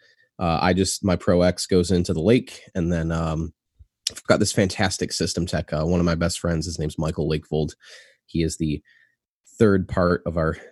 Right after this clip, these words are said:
little team audio here. Um, he, uh, he, 'cause I'm tour managing, like I said, you know, I don't have a ton of time in my day for audio, especially with a band at this level. So Michael's amazing. He gets my rig set up every day, tested. He tunes the P A for me.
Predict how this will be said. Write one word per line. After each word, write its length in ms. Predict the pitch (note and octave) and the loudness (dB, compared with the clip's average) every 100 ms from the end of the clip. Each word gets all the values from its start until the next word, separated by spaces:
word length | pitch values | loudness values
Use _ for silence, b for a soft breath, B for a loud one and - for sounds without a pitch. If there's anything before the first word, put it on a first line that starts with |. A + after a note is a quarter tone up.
| - | -10
little 220 | F2 D#2+ | -4 -4
team 260 | - G2+ F2 | -2 0 2
audio 320 | E2 E2 E2 | 2 2 2
here. 400 | E2 D#2 E2 F#2 _ - | 0 -2 -2 -6 _ -8
Um, 500 | D2+ D#2 C#2+ C#2+ D2 - | -2 -2 -2 -2 -4 -6
he, 440 | - F#2 E2+ E2 | -4 0 0 0
uh, 540 | D#2 D2 D2 D2 C#2+ - - | 0 -2 -2 -2 -2 -4 -10
he, 180 | B2 - | -14 -10
'cause 180 | - F2+ | -4 0
I'm 120 | F2+ | 0
tour 200 | - E2+ | 2 0
managing, 320 | D#2+ D#2 D#2+ | 0 -2 -2
like 160 | D2 C#2+ | -4 -4
I 60 | |
said, 280 | - - D2+ | -6 -4 -4
you 60 | D#2 | -2
know, 80 | D2+ | -2
I 80 | |
don't 120 | D#2 - | -4 -6
have 120 | - | -6
a 40 | |
ton 160 | - D2+ | -6 -4
of 80 | D#2 | -4
time 200 | D#2 D#2 | -2 -2
in 80 | |
my 100 | D2 | -2
day 180 | D2 D2 | -2 -4
for 200 | D2+ D#2 | -4 -2
audio, 280 | D#2+ D#2+ D2+ | 0 0 -2
especially 360 | D#2 D2+ - D2+ | -2 -4 -4 -6
with 100 | E2 | -4
a 60 | |
band 260 | D#2+ D#2 D2+ | -4 -2 -2
at 80 | - | -4
this 180 | - | -6
level. 380 | D#2 D#2 D2+ D2 - b b b | -4 -2 -2 -4 -8 b b b
So 400 | - E2+ D2 E2 | -2 0 2 2
Michael's 400 | F#2 F2+ F2+ D#2+ | 2 2 2 0
amazing. 400 | D#2 E2 D#2 D#2 | 0 0 0 -2
He 100 | E2+ | -2
gets 220 | D#2+ - | -2 -2
my 160 | F2 D#2 | -2 0
rig 320 | D#2 E2 D#2+ | 0 0 -2
set 180 | - D#2 | -2 -2
up 140 | E2 | 0
every 200 | D#2+ D#2 | -2 -2
day, 200 | D2+ D#2 | 0 -2
tested. 540 | D#2 D2+ D2+ - D#2+ D#2 | -2 -4 -4 -2 -2 -2
He 160 | D#2 D2+ | -4 -6
tunes 300 | E2+ D#2+ - | -4 -4 -4
the 60 | |
P 180 | - D#2+ | -4 0
A 100 | D#2 D2 | 0 -2
for 220 | D#2+ D#2 | -2 -2
me. 300 | D#2 D2+ | -2 -2